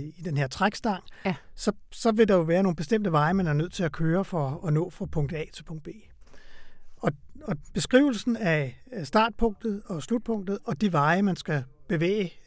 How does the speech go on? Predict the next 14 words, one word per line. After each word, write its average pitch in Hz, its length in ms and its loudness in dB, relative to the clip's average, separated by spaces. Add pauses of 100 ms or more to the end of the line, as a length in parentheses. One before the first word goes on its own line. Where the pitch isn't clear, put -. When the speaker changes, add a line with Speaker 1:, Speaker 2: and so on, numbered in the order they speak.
(140)
Speaker 1:
trækstangen 180 540 -2
for 170 120 -6
at 147 60 2
nå 151 100 2
hen 196 180 2
til, 143 640 0
til - 120 -12
slutpunktet, 214 520 -2 (280)
det 233 100 -6
kalder 214 200 -2
man 165 140 0
en 156 60 2
holonomi. 147 580 -4 (540)
Speaker 2:
Okay. 202 320 -6